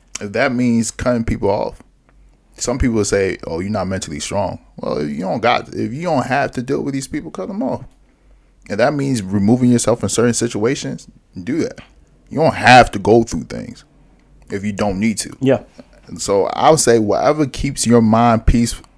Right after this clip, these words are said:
Speaker 1: at peace, and whatever you're doing on a day-to-day basis to keep that mind at peace, continue doing that or, or start doing that. That's why I would say is mentally healthy. For me, that's meditating,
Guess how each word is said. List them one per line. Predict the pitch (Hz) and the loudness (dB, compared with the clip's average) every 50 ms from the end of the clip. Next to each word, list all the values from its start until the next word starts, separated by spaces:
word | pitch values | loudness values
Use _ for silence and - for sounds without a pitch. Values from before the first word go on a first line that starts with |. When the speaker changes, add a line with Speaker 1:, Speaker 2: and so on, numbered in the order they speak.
| - 80 - | -14 -8 -4
Speaker 1:
at | 90 101 92 - | -2 -2 -2 0
peace, | - 117 127 170 226 - - - _ _ _ _ _ _ _ _ _ _ _ _ - | 0 0 0 0 -2 -6 -8 -14 _ _ _ _ _ _ _ _ _ _ _ _ -12
and | - 98 95 | -10 -2 2
whatever | 101 107 131 139 131 | 6 6 6 6 4
you're | 120 120 127 120 | 2 0 0 0
doing | 110 107 110 123 127 120 117 113 - - | 2 2 4 6 6 4 4 2 -2 -6
on | - - 50 50 71 101 101 101 98 | -12 -12 -12 -8 -6 -4 -2 -2 -2
a | 90 | 2
day-to-day | 92 104 113 117 113 110 101 104 113 110 | 4 4 4 4 2 0 0 0 0 -2
basis | 98 - - 87 104 113 120 117 - 131 131 131 | -2 -8 -6 -2 0 0 0 0 -2 -4 -6 -6
to | - - - - - | -6 -8 -8 -8 -8
keep | - - 117 120 - | -8 -8 -8 -8 -6
that | - 113 107 104 | -4 -6 -4 -4
mind | 101 104 107 117 113 - - | -4 -4 -2 -2 -4 -4 -6
at | - - - | -10 -10 -6
peace, | - 113 123 - - - - _ _ _ _ _ _ _ - | -4 -4 -4 -4 -6 -12 -18 _ _ _ _ _ _ _ -8
continue | - 233 233 - - 147 143 131 120 | -8 -6 -6 -4 -4 -2 -2 -2 -2
doing | 107 127 139 117 104 101 | -2 -2 -2 -2 -2 -2
that | 95 98 110 - _ - | -4 -6 -8 -10 _ -8
or, | - 101 101 104 101 101 98 - - - 101 95 | -4 -4 -4 -4 -4 -8 -10 -10 -10 -8 -8 -6
or | 90 98 95 95 98 - - - | -2 0 0 0 -2 -4 -10 -16
start | - - - - - 123 120 - - - | -14 -12 -4 4 6 6 6 6 4 0
doing | 92 90 82 73 65 | -4 -4 -4 -6 -8
that. | 64 - - - _ _ _ _ _ _ - - - _ - | -12 -14 -16 -18 _ _ _ _ _ _ -20 -20 -20 _ -2
That's | - - 127 135 - 110 | 4 4 6 6 4 4
why | 110 110 110 | 2 2 4
I | 104 | 2
would | 98 98 95 | 2 0 0
say | - - 90 90 87 | -2 -2 0 0 -2
is | - - - 85 87 | -2 -4 -8 -8 -6
mentally | 90 90 90 - - - | -6 -6 -6 -8 -8 -8
healthy. | 85 76 71 - - | -8 -8 -8 -8 -10
For | - - 95 | -8 -2 2
me, | 107 127 135 131 110 | 4 6 6 6 6
that's | 101 107 101 92 - - - _ _ - _ _ _ _ _ _ - | 6 4 2 2 0 -4 -12 _ _ -20 _ _ _ _ _ _ -8
meditating, | - 98 107 104 95 87 - - 73 58 - - - - | -2 2 4 4 4 2 0 -4 -4 -6 -8 -10 -14 -16